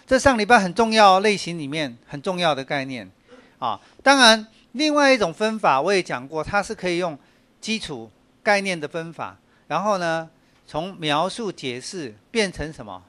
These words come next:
验证，验证完以后变成预测，预测最后变发展出一个，一个理论出来，这也是另外一种分法嘛，哈。好，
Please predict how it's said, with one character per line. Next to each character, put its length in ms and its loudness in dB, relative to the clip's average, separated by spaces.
验 300 -2
证， 340 -2
验 180 2
证 200 -2
完 180 0
以 80 -4
后 80 -4
变 240 -6
成 260 -10
预 220 -10
测， 400 -2
预 120 -6
测 200 -2
最 180 0
后 160 -2
变 220 -8
发 180 0
展 220 -4
出 120 -12
一 140 -8
个， 260 -10
一 100 -18
个 120 -8
理 180 -12
论 180 -8
出 200 -14
来， 120 -10
这 160 -10
也 140 -4
是 140 -12
另 160 -8
外 100 0
一 60 -6
种 160 -14
分 240 -14
法 180 -10
嘛， 100 -20
哈。 200 -16
好， 280 2